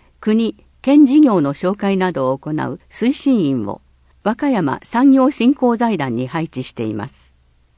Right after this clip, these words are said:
お問い合わせは和歌山産業振興財団へどうぞ。電話は零七三四三三の八五五六、ファックスは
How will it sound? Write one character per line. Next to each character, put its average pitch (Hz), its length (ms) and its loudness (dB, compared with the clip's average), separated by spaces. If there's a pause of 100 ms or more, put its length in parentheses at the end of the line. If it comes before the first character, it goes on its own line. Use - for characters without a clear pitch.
(840)
お 196 80 -4
問 254 220 0
い 233 60 0
合 214 40 -2
わ 240 80 -4
せ 185 140 -6
は 165 180 -6 (380)
和 180 100 -2
歌 311 160 -2
山 165 300 -2
産 233 240 0
業 240 180 0
振 208 240 -2
興 202 220 -4
財 190 180 -4
団 123 220 -8
へ 120 120 -10
ど 123 140 -10
う 98 100 -14
ぞ。 - 140 -18 (1040)
電 233 200 -2
話 202 140 -2
は 175 180 -6 (300)
零 262 220 2
七 226 300 0
三 - 400 -6 (160)
四 254 240 0
三 247 300 -2
三 156 320 -4
の 139 220 -4
八 226 340 -6
五 220 240 0
五 143 220 -4
六、 - 360 -10 (520)
フ 240 80 -2
ァ - 40 0
ッ - 20 -4
ク - 120 -18
ス - 140 -12
は 135 200 -8